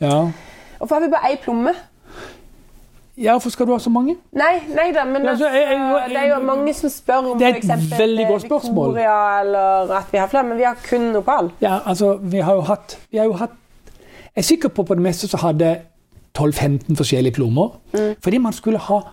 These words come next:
Speaker 1: og vise at man var gartner og hadde alle typer plommer.
Speaker 2: Ja.
Speaker 1: Men altså, Victoria kommer forbaska sent, og, og, <laughs> og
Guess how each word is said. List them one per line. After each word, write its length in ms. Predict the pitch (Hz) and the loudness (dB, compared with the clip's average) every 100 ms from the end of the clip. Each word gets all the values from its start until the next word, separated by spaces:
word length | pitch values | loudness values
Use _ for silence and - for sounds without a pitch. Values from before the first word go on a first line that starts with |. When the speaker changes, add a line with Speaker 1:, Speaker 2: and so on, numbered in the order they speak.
| _ | _
Speaker 1:
og 120 | 185 | 0
vise 380 | 170 185 180 208 | 2 0 0 -2
at 160 | 175 180 | -2 0
man 160 | 147 | -2
var 100 | 135 | 0
gartner 400 | 139 160 - - 131 | 2 0 -2 -6 -4
og 80 | 120 | -2
hadde 260 | 147 139 156 - | 0 0 0 0
alle 540 | 147 147 139 135 208 | 2 2 0 0 0
typer 300 | - 123 143 | 0 -2 -2
plommer. 420 | - 131 135 165 - | -2 0 0 0 -2
Speaker 2:
Ja. 220 | 214 226 208 - | -2 -2 -4 -4
Speaker 1:
Men 180 | 165 170 | 0 0
altså, 300 | 151 151 165 - - - | 0 -4 -6 -12 -20 -4
Victoria 520 | 156 - 208 294 294 | -2 0 0 2 0
kommer 520 | - 185 196 175 147 - - - - - - - - - - - - | 0 -2 0 0 -2 -10 -20 -20 -20 -18 -14 -14 -14 -12 -8 -4 0
forbaska 640 | 143 120 117 147 - 151 | 0 0 -2 -2 -4 -2
sent, 480 | - 160 285 - - - - - - - - - - - - 269 - | 0 0 -2 -8 -16 -20 -20 -20 -20 -20 -10 -8 -8 -10 -12 -10 -2
og, 300 | 180 - 185 | -2 -2 -2
og, 120 | 127 110 349 349 | -2 -2 -2 -6
<laughs> 320 | 302 - | -6 -2
og 80 | 226 | 0